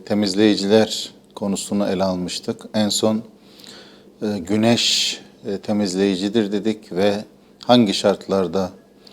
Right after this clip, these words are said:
e, temizleyicidir, paklayıcıdır, e, ona değiniyorduk ve kaldığımız yerden devam edelim. Güneşin,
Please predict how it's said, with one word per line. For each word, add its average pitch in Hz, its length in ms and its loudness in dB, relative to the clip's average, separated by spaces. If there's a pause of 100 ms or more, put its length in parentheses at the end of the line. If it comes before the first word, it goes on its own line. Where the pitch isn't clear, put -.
(280)
e, 107 60 0 (220)
temizleyicidir, 98 1080 0
paklayıcıdır, 95 920 -2 (640)
e, 107 60 -2 (600)
ona 117 340 6 (180)
değiniyorduk 98 680 0
ve 120 180 0 (100)
kaldığımız 95 440 2
yerden 104 420 0
devam 98 260 0
edelim. 90 340 -4 (2000)
Güneşin, 147 800 6